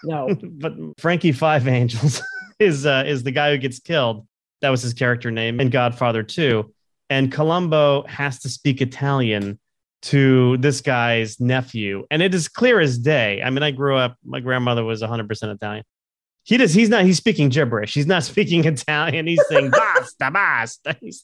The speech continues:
Speaker 2: like
Speaker 1: I don't think I've seen this one.
Speaker 2: Oh, no, it, it is great. And it's probably one of the better episodes. So that would be, yeah, Fast, Murder Under Glass.
Speaker 1: Okay.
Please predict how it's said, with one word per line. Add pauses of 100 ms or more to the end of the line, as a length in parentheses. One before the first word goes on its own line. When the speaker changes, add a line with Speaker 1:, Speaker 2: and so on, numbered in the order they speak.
Speaker 2:
like (720)
Speaker 1:
I
don't
think
I've
seen
this
one.
Speaker 2:
Oh,
no,
it,
it
is
great.
And (500)
it's
probably
one
of
the
better
episodes.
So
that
would
be,
yeah,
Fast,
Murder
Under
Glass.
Speaker 1:
Okay.